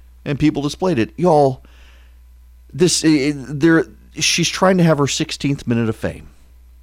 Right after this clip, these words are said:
And there's gonna be a battle within the Democratic Party for this. Why am I focusing on it if she's having her sixteenth minute of fame here?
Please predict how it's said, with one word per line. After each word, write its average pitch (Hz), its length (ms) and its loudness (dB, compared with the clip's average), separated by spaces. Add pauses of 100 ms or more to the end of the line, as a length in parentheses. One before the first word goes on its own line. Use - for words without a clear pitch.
(460)
And 110 280 -4
there's 107 220 -6
gonna 147 120 0
be 139 100 2
a 110 40 2
battle 101 440 2
within 90 260 -2
the 87 80 -6
Democratic 87 420 -4
Party 110 200 -4
for 82 140 -8
this. 76 240 -8 (640)
Why 123 520 2
am 170 180 2
I 151 100 4
focusing 147 500 -2
on 147 140 -4
it 143 120 -6
if 120 100 -6
she's 113 180 -8
having 123 220 0
her 107 60 -2
sixteenth 123 500 -8
minute 117 240 -2
of 107 60 -6
fame 123 260 -4
here? 139 240 -4